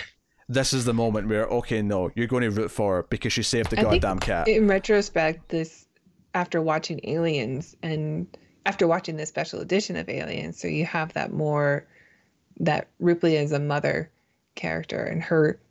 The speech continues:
Speaker 1: choosing to go back and save the cat to help the, the, the innocent that can't be, that can't help itself right now. I think that, I think that adds more to the, that in,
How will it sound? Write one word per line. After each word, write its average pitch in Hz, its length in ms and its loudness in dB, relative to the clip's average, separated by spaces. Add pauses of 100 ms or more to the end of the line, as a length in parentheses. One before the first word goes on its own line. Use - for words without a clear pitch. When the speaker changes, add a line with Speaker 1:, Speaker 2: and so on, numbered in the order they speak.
Speaker 1:
choosing 190 440 4
to 156 460 4 (100)
go 151 200 4
back 147 340 -2
and 151 240 -8 (260)
save 156 320 0
the - 80 -4
cat 147 360 -6
to 170 140 -6
help 151 340 -4 (120)
the, 156 360 -2 (680)
the, 143 280 2
the - 140 0
innocent 151 420 -2
that 139 160 -6
can't - 320 -4
be, - 300 -6
that 160 160 -2
can't 156 200 -6
help - 200 -6
itself - 400 -10
right - 160 -6
now. - 260 -6 (640)
I 180 100 0
think 196 200 4
that, 175 220 2 (580)
I 196 60 2
think 254 200 0 (560)
that - 180 2
adds 175 280 0
more 170 240 -2
to 175 680 -4 (480)
the, 165 180 -2 (480)
that 175 320 -2 (260)
in, 170 720 -2